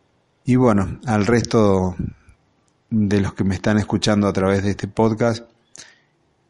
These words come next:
espero que les sirva. Si es así, te invito a que compartas este contenido, a que me des una valoración positiva en la red que me estés escuchando, en la plataforma que me estés escuchando.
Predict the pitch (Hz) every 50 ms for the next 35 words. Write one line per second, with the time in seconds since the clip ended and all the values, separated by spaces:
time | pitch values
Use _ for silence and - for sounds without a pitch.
0 | _ _ - 120 92 - - 113 107 107 92 101 98 95 95 - - - 127 127
1 | 127 123 123 117 117 - - - _ _ - - - - 107 104 98 - - 98
2 | 90 - - - 113 110 113 110 110 113 - _ _ _ _ _ _ _ _ _
3 | _ _ _ - 107 95 - - 104 101 104 101 107 107 101 117 104 98 104 95
4 | 95 - 101 95 92 - 123 120 98 - - 101 98 95 95 92 - 92 - 92
5 | 87 85 - 90 95 98 101 104 110 120 127 - _ - - - - - - -
6 | - - - _ _ _ _ - 107 95 92 104 98 104 110 113 110 113 120 117
7 | 110 104 101 98 95 92 - - 110 107 113 107 - - 101 - - 110 104 95
8 | 92 90 87 95 92 - - 95 92 90 85 - - 95 87 98 95 - 98 87
9 | - 117 117 113 110 107 98 90 87 80 90 85 85 - - - 110 101 95 92
10 | 85 90 87 87 85 - - 95 82 98 95 - - 82 - - 82 71 76 -
11 | -